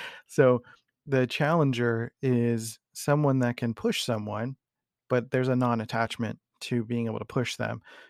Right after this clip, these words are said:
You're not pushing them so that you can feel validated in how smart you are or how,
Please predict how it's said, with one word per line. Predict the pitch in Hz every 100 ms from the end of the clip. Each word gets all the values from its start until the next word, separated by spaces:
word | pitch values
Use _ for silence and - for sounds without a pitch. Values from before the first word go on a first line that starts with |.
| -
You're | 127
not | 139 139 -
pushing | 147 - 135
them | 127 120
so | 120 127
that | 117 117
you | 123 123
can | 123
feel | - 120 117
validated | 113 110 113 113 110 107 107
in | 107
how | 117
smart | 110 - 120 113
you | 113 110
are | 104 113 - - _ - _ -
or | 113
how, | 110 113 110 113 113